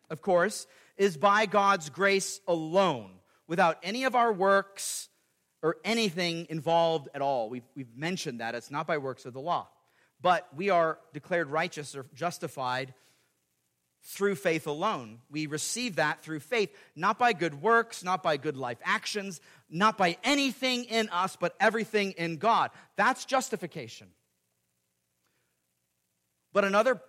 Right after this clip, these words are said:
important doctrine is sanctification, which is just the doctrine of the Christian life, which is, by the way, the topic of the fruit of the Spirit. Do you see that connection?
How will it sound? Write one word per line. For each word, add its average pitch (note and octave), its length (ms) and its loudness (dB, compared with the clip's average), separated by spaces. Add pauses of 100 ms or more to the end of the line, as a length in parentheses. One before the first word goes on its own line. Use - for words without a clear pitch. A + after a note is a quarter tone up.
(100)
important F3 420 -2
doctrine F3 460 -2
is D#3+ 160 -8
sanctification, D#3+ 880 -4 (540)
which E3+ 180 -4
is E3+ 100 -4
just F#3+ 360 -4
the E3+ 200 4 (300)
doctrine E3+ 400 0
of D#3+ 80 -6
the F3 80 -4
Christian D#3 420 -14
life, G3+ 320 -14 (680)
which - 280 -2
is, B3 400 0
by G3 220 4
the G3+ 80 0
way, F#3 360 4
the G#3 100 -4
topic B3 560 -2 (200)
of E3 140 -2
the G3 80 -4
fruit B3 540 -2 (360)
of G3 460 4 (380)
the D#3+ 80 -6
Spirit. A#3 520 2
Do D3 60 -8
you E3+ 80 -2
see A3 220 -4
that G3+ 180 2
connection? A3 520 -4